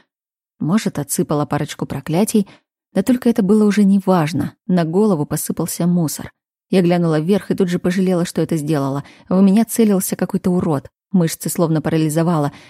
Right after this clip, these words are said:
Я разглядывала чёрное дуло пушки и никак не могла заставить себя пошевелиться. Вокруг всё тряслось, шумело и, кажется, готово было упасть на голову. Но какая разница? Сейчас мою голову разнесут на куски.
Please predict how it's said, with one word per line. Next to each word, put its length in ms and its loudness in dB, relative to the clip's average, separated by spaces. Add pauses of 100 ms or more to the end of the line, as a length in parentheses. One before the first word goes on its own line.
(120)
Я 140 4
разглядывала 560 2
чёрное 400 0
дуло 300 0
пушки 420 -2
и 80 0
никак 340 -2
не 80 2
могла 280 2
заставить 420 -2
себя 220 -2
пошевелиться. 720 -2 (1300)
Вокруг 400 -2
всё 200 -4
тряслось, 560 -2
шумело 540 0
и, 80 -2
кажется, 400 -2
готово 360 0
было 240 0
упасть 400 -2
на 240 2
голову. 340 -4 (440)
Но 220 -4
какая 520 0
разница? 680 -4 (220)
Сейчас 440 -4
мою 180 -2
голову 340 0
разнесут 500 -2
на 100 -2
куски. 480 -8